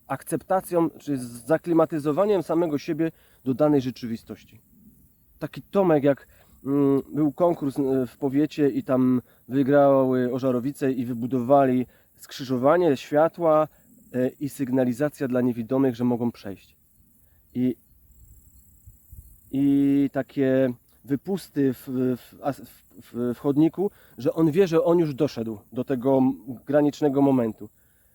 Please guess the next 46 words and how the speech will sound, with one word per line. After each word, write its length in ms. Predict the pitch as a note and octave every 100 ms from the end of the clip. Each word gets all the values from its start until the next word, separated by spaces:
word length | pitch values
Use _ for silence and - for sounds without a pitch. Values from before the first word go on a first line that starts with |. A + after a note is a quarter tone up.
| _ _ _ _ _
I 40 | C#3+
jak 140 | C#3
oni 160 | A3+ C#4
to 100 | F#3+
wybudowali, 760 | D#3+ D#3 D3 C#3 E3+ B3 D4 C#3+
ja 220 | F3+ G3
tam 200 | F#3+ F3+
jestem 260 | F3 F3
jakby, 240 | D#3 D3 D3
bo 120 | D3+
tam 140 | C#3+
na 80 | C#3
pocztę 280 | D3+ F#3+ G#3+
pojechałem 400 | G#3+ G#3+ G#3+ G#3 _ _ _ _ _ _ -
i 100 | D#3
widzę 220 | G3+ G3+
Tomka, 360 | - F#3+ G3 F#3+
że 120 | F#3+
on 120 | F3+
przechodzi 400 | - F3 G3 E3
przez 160 | - -
te 120 | -
pasy, 360 | F3+ E3 C#3
nie? 200 | C3 E3 F3 _ -
Ja 120 | D3+
zawsze 240 | D#3+ - F#3
jak 60 |
go 100 | E3
widzę, 160 | F3+ E3
to 80 | D#3
do 100 | E3
niego 200 | D#3+ E3
podchodzę 580 | D#3 - F#3+ F3+ F3 - _ _ _ -
i 400 | D3+ D3+ D3 D3
mówię: 340 | D3 C#3+ D3 C#3+
„Siema, 460 | - C#4+ B3+ A#3+
Tomek!” 880 | A#3+ B3 B3 A#3+ A3+ A3 G#3 G3+ - -
A 120 | F3
on 320 | F#3+ G3 F#3
mi 60 | E3+
mówi: 220 | E3 D#3+
„Kurde, 440 | - B3+ F4+ E4+ C#4+
jakie 240 | C4+ C#4
to 100 | D4
jest 180 | C#4+ B3+
super!” 480 | - C#4+ - E3+